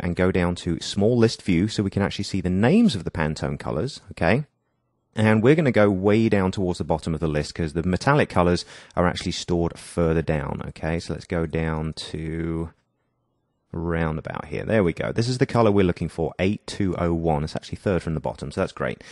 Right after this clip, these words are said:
So all we have to do, we've got nothing selected. We can simply click it, and you'll notice that's now applied into our swatches panel.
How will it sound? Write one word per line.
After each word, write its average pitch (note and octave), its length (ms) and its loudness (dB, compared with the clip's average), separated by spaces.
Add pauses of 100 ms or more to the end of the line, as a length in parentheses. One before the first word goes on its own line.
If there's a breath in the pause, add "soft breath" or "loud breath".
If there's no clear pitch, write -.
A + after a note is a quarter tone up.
(380 loud breath)
So C3 240 4
all G3+ 160 6
we B3 100 10
have G#3+ 140 8
to C3 80 0
do, G2+ 180 6
we've A#2+ 80 0
got B2+ 140 4
nothing F3+ 260 4
selected. F#2 480 4
We G#2 140 0
can A2+ 100 2
simply A#2+ 300 2
click - 360 2
it, E2+ 280 4
and A2 100 0
you'll G#2+ 120 4
notice C3+ 420 2
that's - 260 -2
now G2+ 200 2
applied F#2 640 0
into G#2+ 440 0
our F#2+ 180 0
swatches - 420 -4
panel. - 380 -6